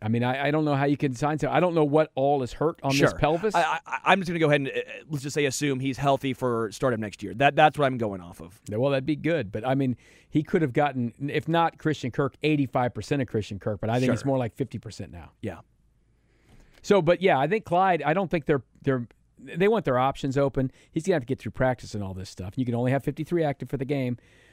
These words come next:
Speaker 1: But they still like this guy. I think part of it is they wanna prove that it, it made sense to draft him, right?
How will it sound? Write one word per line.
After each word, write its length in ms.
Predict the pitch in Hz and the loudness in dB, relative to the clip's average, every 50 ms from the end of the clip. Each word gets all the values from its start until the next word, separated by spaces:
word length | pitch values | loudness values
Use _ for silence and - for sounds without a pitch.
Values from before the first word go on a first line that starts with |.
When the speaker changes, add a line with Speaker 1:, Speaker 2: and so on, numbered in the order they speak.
| _ _ _ - | _ _ _ -4
Speaker 1:
But 140 | - 123 - | -4 -2 2
they 120 | 143 147 | 2 0
still 260 | 156 - - 185 180 175 | 0 0 0 0 2 4
like 240 | 165 165 175 165 - | 4 2 2 0 -2
this 180 | 170 147 - | -4 -4 -2
guy. 340 | - 151 139 139 143 147 135 127 | 0 0 0 2 0 0 0 0
I 40 | 127 | 0
think 160 | 131 143 - | -2 -2 -2
part 180 | - - 127 131 | -2 0 0 0
of 60 | 135 | 0
it 100 | 147 - - | -2 -4 -4
is 200 | - 127 123 123 | -4 -2 -2 0
they 100 | 117 120 | 0 0
wanna 180 | 113 117 120 113 | 0 0 -2 -4
prove 440 | - - 127 123 127 131 117 - - | -4 -2 0 0 0 0 -2 -6 -6
that 200 | - 120 110 92 | -6 -6 -6 -6
it, 200 | 107 - - - - | -10 -14 -16 -12 -10
it 160 | 110 98 - - 95 92 85 | -10 -10 -10 -12 -16 -12 -8
made 180 | 104 113 104 - | -8 -8 -8 -8
sense 260 | - 123 120 - - | -8 -8 -8 -8 -8
to 60 | - 104 | -8 -6
draft 340 | 110 110 110 117 - - | -4 -4 -4 -4 -4 -6
him, 160 | 147 151 156 - _ _ _ | -6 -8 -8 -10 _ _ _
right? 260 | - 101 117 139 135 | -12 -8 -8 -8 -8